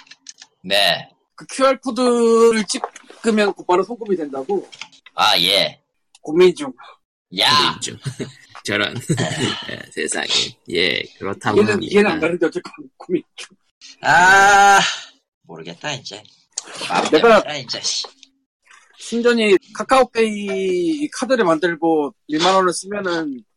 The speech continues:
Speaker 2: 추첨해서 돈 준다고 그래가지고 오늘
Speaker 1: 아,
Speaker 2: 받았는데.
Speaker 1: 예. 야, 예, 예.
Speaker 2: 아휴, 이제 카드 갖고 오는 아저씨 막 얼굴도 알고 막 친숙해. 원래 저 카드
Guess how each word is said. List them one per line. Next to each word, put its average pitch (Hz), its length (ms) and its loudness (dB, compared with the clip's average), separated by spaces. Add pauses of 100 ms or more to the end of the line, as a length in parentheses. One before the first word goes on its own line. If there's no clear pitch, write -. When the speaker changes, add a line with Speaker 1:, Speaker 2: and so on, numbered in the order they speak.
Speaker 2:
추첨해서 190 600 -4
돈 151 120 -8
준다고 160 300 -2
그래가지고 120 420 -8 (420)
오늘 285 180 -6
Speaker 1:
아, - 80 -4
Speaker 2:
받았는데. 262 460 -6 (440)
Speaker 1:
예. 92 80 -8
야, 101 140 -4
예, 78 40 -16
예. 82 600 -16 (260)
Speaker 2:
아휴, - 360 -8
이제 190 180 0
카드 269 220 0
갖고 247 340 2
오는 226 140 4
아저씨 196 380 -2
막 175 200 -2
얼굴도 180 540 -4
알고 151 280 -4
막 151 180 -10 (160)
친숙해. 175 460 -14 (120)
원래 226 260 4
저 208 320 2 (160)
카드 - 260 -12